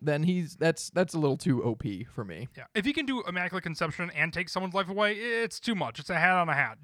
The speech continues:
Speaker 2: You take one, not the other.
Speaker 1: Yeah, in, in the Immaculate Conception fan theory, in my head, he went to Tatooine to do it. He was not doing it from his home on Coruscant or
Speaker 2: Yeah.
Speaker 1: Naboo.
Speaker 2: If, if he was in the room, much
Speaker 1: If
Speaker 2: more
Speaker 1: Pa-,
Speaker 2: valid.
Speaker 1: if Padme was in the room, yes, or even, like, in the same planet or city,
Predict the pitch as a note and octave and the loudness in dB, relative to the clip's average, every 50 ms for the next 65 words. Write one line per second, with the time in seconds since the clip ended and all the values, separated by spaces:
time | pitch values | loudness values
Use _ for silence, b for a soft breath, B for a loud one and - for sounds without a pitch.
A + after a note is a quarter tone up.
0 | D3 D3+ E3 - - G#3 G#3+ F3 E3 D#3+ C3+ A2+ A2 - _ _ - - F3 D#3 | -16 -14 -10 -6 -4 -2 -2 -2 -2 -4 -4 -4 -6 -12 _ _ -6 -4 -4 -2
1 | D#3+ D3+ C#3 C3+ B2 B2 C3 A#2+ _ - - G3+ E3 C#3 - G#3+ B3 B3 - - | 0 0 -2 0 -2 -4 -8 -8 _ 2 4 4 4 6 8 8 8 8 6 -2
2 | A3+ B3+ B3 A#3 A3 G#3 G3+ G3+ G#3 - G3 E3+ F3 D#3+ F#3 E3+ - - E3+ D#3 | 0 0 2 2 2 4 4 2 2 2 0 -2 0 0 0 0 0 -2 -2 0
3 | F3 F3 F3 - F#3 F3+ F3+ F3 - F3 F#3+ F#3 E3 D#3 G3+ F#3+ E3 F#3 F3+ F#3 | 0 0 2 4 4 6 6 6 4 6 6 6 4 6 4 4 4 4 4 4
4 | G#3+ E3 F3+ G3 F3+ - E3+ - G#3 D3 C#3 - C#3 B2+ A2 A2+ C#3 B2+ B2 A#2 | 4 6 6 4 4 2 -2 2 2 2 2 2 -2 -4 -4 -6 -8 -6 -4 -4
5 | G2+ D2+ - _ _ _ - G#3 A3 G#3 E3+ E3 F3+ F#3 F#3 - F3+ F3 E3+ D3+ | -4 -4 -8 _ _ _ 2 4 6 8 10 10 10 10 8 10 10 8 10 10
6 | C3+ C#3 C3 B2+ - _ _ - - E3+ D3 C#3+ C#3+ D3 C#3+ G3 D#3 D3 C#3+ C#3 | 8 4 0 -2 -2 _ _ 0 4 4 4 4 4 2 2 4 4 4 4 2
7 | C3+ C3 C3+ B2 - - C3 C3+ - C3+ B2 B2+ C3 A#2+ A#2+ A#2+ A2 F2 E2+ - | 2 -2 -4 0 2 2 2 2 2 0 -2 -2 -2 -4 -4 -4 -4 -4 -6 -6
8 | - - B3 C4 A#3 C#4+ C4+ G#3+ B3 B3 - F4 F#4+ D#4 A3 F#3+ G#3+ A3 A3 F#3+ | -6 -2 -2 -2 0 0 -4 -4 -4 -6 -4 -2 -2 -2 0 0 0 2 2 2
9 | D#3+ D#3 D#3 D#3 F3 A#3 C4 A#3+ _ _ _ _ _ _ _ _ _ _ _ - | 2 2 0 -2 -2 -4 -6 -8 _ _ _ _ _ _ _ _ _ _ _ -4
10 | F3 G3 G#3+ F3 F#3 G3+ F3+ - D#3+ D#3+ E3 C#3 B2 - G#3+ - - - G#3+ A#3 | 2 4 4 6 8 10 10 10 10 10 8 8 6 4 4 4 6 6 6 6
11 | B3 C4+ C#4 C4+ C#4+ A#3+ B3+ C4+ C4+ C4+ C#4 C#4+ D4 D4+ E4 - - G3+ A#3 A3 | 6 6 2 2 2 0 0 0 0 0 2 0 0 0 -2 -4 2 6 6 6
12 | F3 - - - G3+ A3 G#3 A#3 A#3 B3 A#3+ A#3 G#3 F#3+ F#3 F3+ F#3+ F#3 F3+ - | 6 6 4 6 6 6 6 6 4 4 4 4 4 2 2 4 4 2 2 2
13 | G3 F#3 E3+ - F#3+ F3+ F#3+ G3+ A#3+ - - E3+ - - G3+ G3+ A3 C4 D4+ E4 | 0 -2 -2 0 0 2 2 2 2 2 0 0 0 4 4 4 4 4 -2 -4